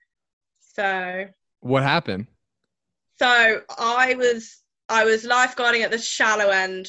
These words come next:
Speaker 1: of the main pool. Um, it's a thirty-six meter pool, so I was kind of midway down the pool,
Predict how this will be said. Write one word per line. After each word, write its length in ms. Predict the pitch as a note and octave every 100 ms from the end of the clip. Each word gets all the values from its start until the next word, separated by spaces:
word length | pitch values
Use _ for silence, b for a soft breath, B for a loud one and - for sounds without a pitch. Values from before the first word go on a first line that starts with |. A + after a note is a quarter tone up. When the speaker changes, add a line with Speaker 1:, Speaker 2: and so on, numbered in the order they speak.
| -
Speaker 1:
of 140 | G3+
the 80 | G3
main 300 | G3 F#3 F#3
pool. 460 | F#3+ F#3+ - F#3+ G3+ _ _ -
Um, 480 | G3+ G3+ G3 G3 G3+ _ _ - - _ _ _
it's 180 | G#3+ G#3+
a 80 | A3+
thirty-six 560 | A3+ A#3+ A3+ - C4 -
meter 220 | G3 -
pool, 360 | - F3+ F3+ -
so 160 | - G3
I 240 | G3 F#3+
was 220 | F#3+ F#3+
kind 320 | - - F#3+
of 100 | F#3 - _ _ -
midway 760 | A#3 A3+ A3 G3 F3+ F#3+ F#3+ _ _ _ _ -
down 200 | G3 F3+
the 60 |
pool, 360 | F#3 F#3+ F#3 F#3+